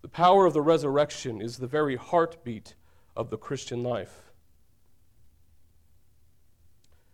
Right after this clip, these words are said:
Notice at the end of verse ten, it says, "He that liveth,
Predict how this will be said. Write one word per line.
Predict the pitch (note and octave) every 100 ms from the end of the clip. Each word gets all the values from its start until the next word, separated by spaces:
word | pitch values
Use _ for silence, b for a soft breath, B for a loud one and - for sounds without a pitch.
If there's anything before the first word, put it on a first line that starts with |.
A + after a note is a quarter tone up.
| _ _ _ _ _ _ _ _ -
Notice | F3+ G#3
at | G3+ D#3+
the | E3
end | F3 E3
of | C3+
verse | D#3 -
ten, | - E3+ C#3 A#2+ C#3 _ _ _ _ _ _ _ _ _ _ _ _ _ _ _ _ _ _ _
it | -
says, | - C#3 B2 -
"He | G3+ G#3+
that | G#3 C#3+ G#2
liveth, | B2 E3+ A#2 F2+ - -